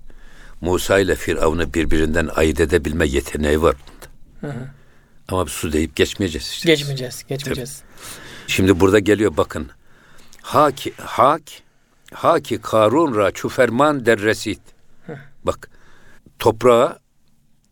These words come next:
Speaker 1: ferman-ı ilahi erişince, Allah'ın emri erişince, Karun'un içinde bulunduğu o toprağa
Speaker 2: Hı hı.
Speaker 1: Allah'ın fermanı erişince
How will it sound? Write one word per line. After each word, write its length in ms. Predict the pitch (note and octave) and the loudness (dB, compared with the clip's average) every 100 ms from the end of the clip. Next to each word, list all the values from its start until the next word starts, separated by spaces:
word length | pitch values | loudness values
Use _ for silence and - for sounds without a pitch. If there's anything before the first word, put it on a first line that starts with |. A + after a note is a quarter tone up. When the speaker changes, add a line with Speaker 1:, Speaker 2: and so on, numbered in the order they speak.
| _ | _
Speaker 1:
ferman-ı 440 | - G#2+ A#2+ A#2+ | -2 0 2 2
ilahi 540 | A#2 A2+ A2 G2 A2 G2+ | 2 2 2 2 0 0
erişince, 460 | G2+ - G2+ F2+ | -2 -2 -8 -6
Allah'ın 420 | F#2 F#2 F#2+ F2 F2+ | -2 2 2 2 -4
emri 340 | F2+ F2 F2 | -6 -4 -4
erişince, 500 | F2 E2+ F2+ D#2+ A#2 - - - - _ - - _ _ - - | -4 -4 -6 -8 -10 -12 -20 -20 -20 _ -20 -20 _ _ -18 -2
Karun'un 520 | E2 E2+ E2+ F2 D#2 - | 2 2 0 -2 -6 -12
içinde 360 | - E2 E2+ | -8 -2 0
bulunduğu 380 | D#2 D2+ C#2 C#2+ | 0 -4 -4 -4
o 120 | D#2+ | -4
toprağa 460 | - D2+ - D#2 D2 - | -4 -4 2 0 0 -6
Speaker 2:
Hı 60 | D3+ | -8
hı. 200 | A#2+ A#2 - - - - | -8 -10 -14 -20 -20 -4
Speaker 1:
Allah'ın 420 | F2+ F2+ F#2+ F2 F2+ | 0 4 4 2 -4
fermanı 460 | - F2 F2 E2+ | -4 -2 -2 -2
erişince 580 | E2+ F2+ E2 - D#2+ G2+ | 0 0 0 -4 -4 -4